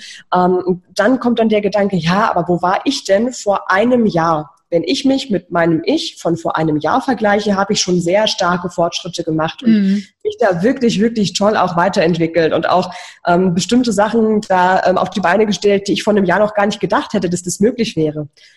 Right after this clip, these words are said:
Speaker 1: Und das ist was, was mir unglaublich gut hilft. Das würde ich auch jeder anderen Frau sehr dolle ans Herz legen, weil wir so sehr dazu neigen, uns irgendwie mit wem anders zu vergleichen. Sei das, der eine hat einen tolleren Partner, die andere hat viel mehr Dates, die andere ist viel schlanker, die hat längere Haare, die hat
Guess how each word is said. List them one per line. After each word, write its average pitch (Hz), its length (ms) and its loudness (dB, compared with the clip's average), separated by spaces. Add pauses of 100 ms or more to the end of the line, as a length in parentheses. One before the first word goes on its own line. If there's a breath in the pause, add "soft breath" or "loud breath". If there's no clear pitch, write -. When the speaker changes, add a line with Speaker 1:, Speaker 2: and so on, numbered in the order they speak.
Speaker 1:
Und 170 140 -2
das 277 200 0
ist - 140 -6
was, 220 220 0
was 180 180 -2
mir 254 460 2
unglaublich 196 600 0
gut 175 180 -2
hilft. 151 440 -2 (240 loud breath)
Das - 120 -6
würde 254 120 2
ich 247 120 -2
auch 208 120 0
jeder 269 480 0
anderen 233 360 2
Frau 202 400 0
sehr 220 180 2
dolle 220 260 0
ans 190 220 -2
Herz 214 280 -2
legen, 185 300 2
weil 185 140 0
wir 196 100 2
so 175 280 0
sehr 170 240 0
dazu 156 320 0
neigen, 160 480 0
uns 185 200 0
irgendwie 202 260 2
mit 175 140 2
wem 175 140 2
anders 170 280 2
zu 175 100 -12
vergleichen. 160 480 -2
Sei 190 160 2
das, 190 160 0 (360 loud breath)
der - 100 2
eine 262 160 2
hat 240 120 0
einen 233 80 0
tolleren 214 400 2
Partner, 156 400 0
die 202 140 0
andere 240 200 2
hat 208 140 0
viel 233 200 0
mehr 202 180 2
Dates, 151 340 -2
die 233 140 -2
andere 240 260 2
ist - 160 0
viel 240 160 2
schlanker, 170 420 0
die 214 100 0
hat 233 60 -2
längere 254 340 0
Haare, 151 280 -2
die 180 140 -2
hat 196 80 0